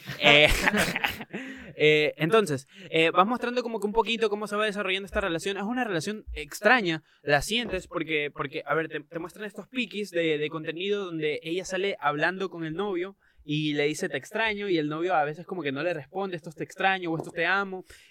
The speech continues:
Speaker 2: Y bueno, finalmente llega al, al pico donde, eh, se siente como que este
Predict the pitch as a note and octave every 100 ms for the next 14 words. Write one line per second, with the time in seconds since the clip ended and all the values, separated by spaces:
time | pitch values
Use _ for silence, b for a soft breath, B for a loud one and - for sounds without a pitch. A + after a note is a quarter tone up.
0 | - D3+ D3+ D3 D3 D#3+ D#3+ C3 b b
1 | - E3 E3+ F#3+ G#3+ G3+ D#3+ F3 G3+ -
2 | D#3 D3 - C#3+ C#3 A3+ G3 G#3+ A3+ -
3 | b b - D#3 E3+ E3 D#3+ D#3+ D#3 D3+
4 | - _ - D3 C#3+ C#3 C#3 C3+ - _
5 | _ _ _ _ _ _ - F3+ G#3 A3
6 | B3+ A3 F3 F3 A#3+ A#3 -